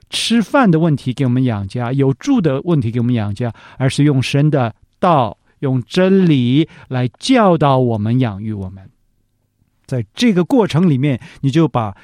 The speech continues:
以弗所书第六章第一节的信息讲给他听了。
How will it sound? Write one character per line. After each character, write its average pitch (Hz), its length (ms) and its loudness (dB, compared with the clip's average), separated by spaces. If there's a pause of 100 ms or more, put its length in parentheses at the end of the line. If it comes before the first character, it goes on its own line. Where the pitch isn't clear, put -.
(120)
以 131 260 0
弗 143 300 -2
所 120 360 -2
书 160 260 -2
第 151 160 -2
六 165 240 2
章 135 260 0
第 156 140 -4
一 190 220 -2
节 131 280 -2
的 127 120 -2
信 170 320 2
息 123 340 -2 (640)
讲 120 220 -2
给 113 80 -8
他 101 160 -10
听 104 180 -14
了。 - 160 -20